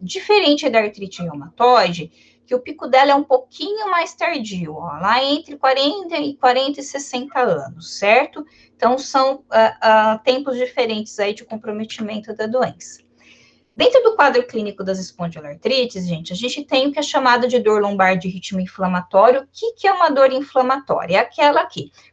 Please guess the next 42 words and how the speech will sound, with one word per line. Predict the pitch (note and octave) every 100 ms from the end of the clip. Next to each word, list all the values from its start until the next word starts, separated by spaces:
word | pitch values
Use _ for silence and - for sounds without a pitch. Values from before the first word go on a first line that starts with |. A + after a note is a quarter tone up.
| _
quando | D#4+ A4+
a | F4+
gente | C4+ A3+ A3 A3+ -
para, | A#3+ A3+ A3 A#3 C#4 G4+ B4 _ _
a | -
dor | A#3+ G3+ F#3+
piora, | - A#3+ G#3+ G3 G3 C4+
e |
quando | D#4 E4+
a | E4
gente | E4 -
movimenta, | D4 E4 D#4+ C#4 C4 D4 F4
a |
dor | E4+ C4 C#4+
melhora. | D4 F4 B3+ G#3 G#3 F3 D#3 C#3+ - _ _
É | F#3+
o |
contrário | G#3 A3+ A3+ B3+ C#4 C#4
da | C4
dor | B3 C#4
mecânica. | C#4+ D#4+ - A#3+ A#3 F3+ E3+ F3+
A |
dor | F#3 B3
mecânica, | B3 B3 C4 C4+ C4+ G#3 F#3+
por | F#3+ G#3
exemplo, | G#3 G3+ F#3 F#3+
por | F#3 G3
causa | G#3+ G#3
de | G3+
uma | G#3+ A3+
osteoartrite | C#4 A#3+ G#3+ A3 A3 G3+ - F#3
ou | F#3+ -
artrose, | F#3 F#3+ F#3+ - A3 G#3 F3 E3 E3
o | E3+
desgaste | F#3 F#3 A3 G#3+ G#3 -
articular, | G3+ - - G#3 G3 F#3 D#3+
a | E3+ _ _ _
pessoa | G#3 G#3+ D4
movimentou, | C#4+ C4+ C4+ C4 B3+ C4 C4+ C#4
dói, | G#3+ G#3 F3 D#3+ E3+ -
parou, | A3+ A#3+ A3 A3+
melhora. | B3 C4+ F#3+ B2+ -